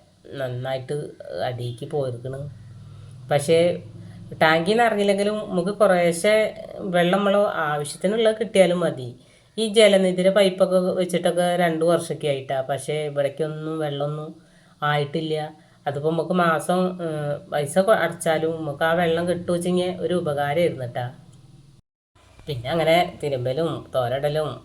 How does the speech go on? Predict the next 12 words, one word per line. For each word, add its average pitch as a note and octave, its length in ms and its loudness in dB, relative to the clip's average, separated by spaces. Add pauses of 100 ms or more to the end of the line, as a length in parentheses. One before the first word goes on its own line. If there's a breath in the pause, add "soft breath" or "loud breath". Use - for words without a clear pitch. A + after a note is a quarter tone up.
ഒക്കെ A#2+ 200 -8
കഴിഞ്ഞിട്ട് C3 480 -2 (520)
പൊരി C3+ 280 -4
ഉണ്ടായിരുന്നു C#3 380 0
ട്ടാ. B2+ 180 -2 (140)
പൊരി B2+ 300 -8 (100)
നല്ല C3+ 400 -4
കട്ടൻ C#3+ 300 -2
ചായയൊക്കെ C#3 360 0
കൂട്ടിയിട്ട് C#3+ 440 -4 (720 soft breath)
പൊരിയൊക്കെ C#3+ 540 -2
എടുത്തിട്ട് D3 420 -2